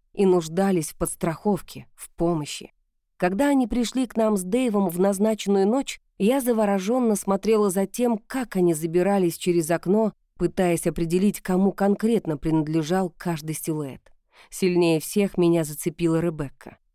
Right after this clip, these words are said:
Даже с моим ужасным зрением очертания ее фигуры превосходили мои фантазии. Она выглядела лучше и соблазнительнее, чем я думала.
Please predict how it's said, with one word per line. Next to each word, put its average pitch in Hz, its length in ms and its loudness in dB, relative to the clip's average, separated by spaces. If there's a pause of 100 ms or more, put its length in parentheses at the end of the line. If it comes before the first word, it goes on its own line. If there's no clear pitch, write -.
(340)
Даже 214 320 2
с - 100 -4
моим 214 380 2
ужасным 202 560 0
зрением 196 520 2
очертания 185 720 2
ее 180 320 0
фигуры 180 640 0 (220)
превосходили 180 880 0
мои 160 300 2
фантазии. 139 800 -6 (460)
Она 175 380 4
выглядела 165 580 0
лучше 175 420 0
и 160 40 -4
соблазнительнее, 170 880 0
чем 165 240 -2
я 170 160 0
думала. 143 500 -4